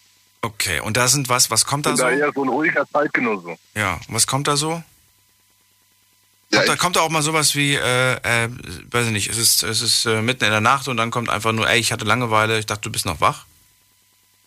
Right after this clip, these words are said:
Speaker 2: Geht auch. <laughs>
Speaker 1: Und da bist du nicht böse.
Speaker 2: Weil
Speaker 1: Da bist du nicht böse und sagst, ey,
Speaker 2: Nein.
Speaker 1: pass mal auf, es ist Mittwoch. Du weißt ganz genau, dass ich irgendwie <laughs> einen Job habe im Gegensatz zu dir. <laughs> Kommt da,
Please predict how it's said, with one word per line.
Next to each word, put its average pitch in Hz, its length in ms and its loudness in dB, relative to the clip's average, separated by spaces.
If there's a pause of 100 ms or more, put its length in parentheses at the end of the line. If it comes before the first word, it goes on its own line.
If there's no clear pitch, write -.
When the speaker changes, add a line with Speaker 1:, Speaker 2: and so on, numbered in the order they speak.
(500)
Speaker 2:
Geht 285 200 2
auch. 185 280 2 (340)
<laughs> 240 60 2 (440)
Speaker 1:
Und - 60 -2
da 151 60 2
bist 180 180 2
du 247 60 2
nicht 269 240 2
böse. 127 400 0
Speaker 2:
Weil 151 160 4
Speaker 1:
Da 135 80 2
bist 127 160 2
du 175 40 2
nicht 196 160 0
böse 156 240 2
und 139 120 0
sagst, 135 200 4
ey, 147 60 2 (280)
Speaker 2:
Nein. 214 80 -4
Speaker 1:
pass 151 180 -2
mal 147 80 0
auf, 127 260 -2
es 113 140 -6
ist 123 120 0
Mittwoch. 110 460 -4 (280)
Du 127 100 -4
weißt 139 200 4
ganz 139 200 2
genau, 139 260 2
dass 117 160 2
ich 113 140 -4
irgendwie 113 580 -2
<laughs> - 40 -14
einen 107 100 -6
Job 127 320 0
habe 92 240 4
im 101 80 0
Gegensatz 107 480 2
zu - 100 -2
dir. 113 260 -4
<laughs> - 60 -12 (1700)
Kommt - 200 0
da, 190 80 0